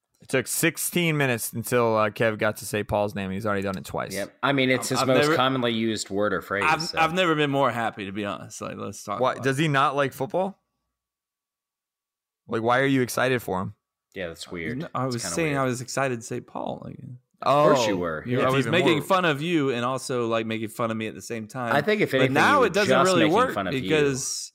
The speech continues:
Speaker 3: well, either, yeah, that's fine. Make
Speaker 1: Yeah,
Speaker 3: fun of
Speaker 1: that's
Speaker 3: myself
Speaker 1: fine.
Speaker 3: all the time.
Speaker 1: That's good. I'm trying to look up the leaderboard because I wanna see who's in last place.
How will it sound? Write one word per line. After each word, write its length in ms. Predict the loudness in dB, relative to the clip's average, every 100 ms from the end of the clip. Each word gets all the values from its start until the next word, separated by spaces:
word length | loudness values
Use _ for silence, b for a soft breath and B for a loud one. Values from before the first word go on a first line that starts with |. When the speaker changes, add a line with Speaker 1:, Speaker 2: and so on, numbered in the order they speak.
| _ _ _ _ _ _
Speaker 3:
well, 160 | -2 0
either, 220 | 0 0
yeah, 300 | 2 2 4
that's 200 | 2 0
fine. 500 | 0 -2 0 -4 -6 _ _ _ _ _ _ _ _ -6
Make 160 | -4
Speaker 1:
Yeah, 40 | 0
Speaker 3:
fun 100 | 0
of 60 |
Speaker 1:
that's 180 | 2 2
Speaker 3:
myself 160 | 0 2
Speaker 1:
fine. 80 | 2
Speaker 3:
all 140 | 2
the 100 | 0
time. 420 | -2 -2 -4 -8 _ _ _ _ _ _ _ _ _ _ _ _ _ _ -14
Speaker 1:
That's 120 | -4
good. 240 | -2 -2 -4 -4
I'm 140 | -2
trying 180 | 2 2
to 60 | 2
look 160 | 2
up 120 | 2 0
the 100 | 2
leaderboard 560 | 4 2 2 2 2
because 640 | 0 -4 0 2 4 2 0
I 60 |
wanna 180 | -2 -2
see 200 | -4 -4
who's 260 | -2 -2 -2
in 160 | -4
last 340 | -4 -4 -4 -6
place. 400 | -6 -6 -8